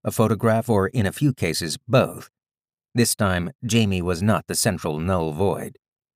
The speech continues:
I didn't even see him within the first few layers of faces.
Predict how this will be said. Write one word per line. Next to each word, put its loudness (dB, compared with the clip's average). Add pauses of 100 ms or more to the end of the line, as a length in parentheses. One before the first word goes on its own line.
I 4
didn't 2
even -2
see 0
him 0
within -2
the -4
first -2
few 0
layers 0
of -2
faces. -2